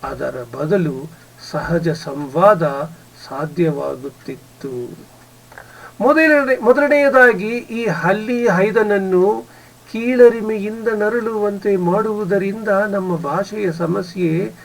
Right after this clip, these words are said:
ಕನ್ನಡ ಸಮಸ್ಯೆ ಒಂದು ಮನೋವೈಜ್ಞಾನಿಕ ಸಮಸ್ಯೆಯಾಗುತ್ತದೆ. ಮಾನಸಿಕ ಕ್ರಿಯೆಯನ್ನೇ ಕುಗ್ಗಿಸಿ ವಿಕಾಸವನ್ನೇ ಹೊಸಗಿ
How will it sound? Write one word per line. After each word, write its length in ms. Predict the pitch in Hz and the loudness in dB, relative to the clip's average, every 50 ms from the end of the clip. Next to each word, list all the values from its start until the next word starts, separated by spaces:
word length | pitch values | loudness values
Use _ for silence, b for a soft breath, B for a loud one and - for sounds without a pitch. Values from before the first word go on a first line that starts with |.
| B B B B B | B B B B B
ಕನ್ನಡ 400 | - 165 156 165 190 208 208 202 | -4 -4 -2 -2 0 0 0 0
ಸಮಸ್ಯೆ 880 | 214 180 - 190 185 175 185 180 165 - - 190 175 160 156 175 208 247 B B B B B B B - | 0 -2 -2 -2 0 0 0 -2 -2 -4 -4 -2 -2 0 0 0 -2 -4 B B B B B B B -2
ಒಂದು 480 | 160 170 208 220 214 170 180 175 208 214 | -2 -2 0 0 0 0 0 0 2 0
ಮನೋವೈಜ್ಞಾನಿಕ 1400 | 180 160 143 147 151 160 180 208 220 220 220 208 180 175 180 190 170 160 160 185 196 202 214 202 202 190 190 | -2 -4 -4 -4 -2 0 0 2 2 2 0 0 0 0 0 0 -2 -2 -2 -2 0 0 0 -2 -4 -4 -4
ಸಮಸ್ಯೆಯಾಗುತ್ತದೆ. 1700 | 180 160 165 156 143 165 185 170 - 196 180 170 160 160 156 151 151 151 156 143 - - - 156 143 131 143 139 139 143 - - - - - - - - - - - - - - - - - B B B B B B B B - - 151 | -6 -6 -4 -4 -2 -2 -2 -2 -2 0 0 2 2 0 0 -2 -2 -4 -8 -10 -10 -10 -8 -8 -6 -6 -6 -8 -6 -8 -8 -10 -14 -16 -18 -20 -20 -20 -20 -20 -20 -20 -20 -20 -20 -20 -20 B B B B B B B B -18 -12 -8
ಮಾನಸಿಕ 540 | 156 160 170 185 180 175 160 - 185 160 160 | -4 -2 -2 0 0 -2 -2 -4 -6 -6 -6
ಕ್ರಿಯೆಯನ್ನೇ 920 | 156 156 - 160 175 185 190 190 185 180 180 180 180 190 202 226 254 269 | -6 -6 -2 2 4 4 4 4 2 2 2 2 2 2 2 2 0 -2
ಕುಗ್ಗಿಸಿ 640 | - 240 233 208 175 170 208 202 165 170 196 185 175 | -2 -4 -6 -6 -4 -4 -4 -6 -4 -4 -2 -2 -2
ವಿಕಾಸವನ್ನೇ 1040 | 160 156 151 - 170 160 165 160 170 202 185 175 185 180 185 185 196 214 247 269 269 | -2 -2 -4 -2 0 0 0 0 0 -2 0 0 0 0 0 0 0 0 0 0 0
ಹೊಸಗಿ 680 | 247 196 190 190 185 202 196 165 165 185 180 165 156 | 0 0 0 0 0 0 -2 -2 -2 -2 -2 -2 -4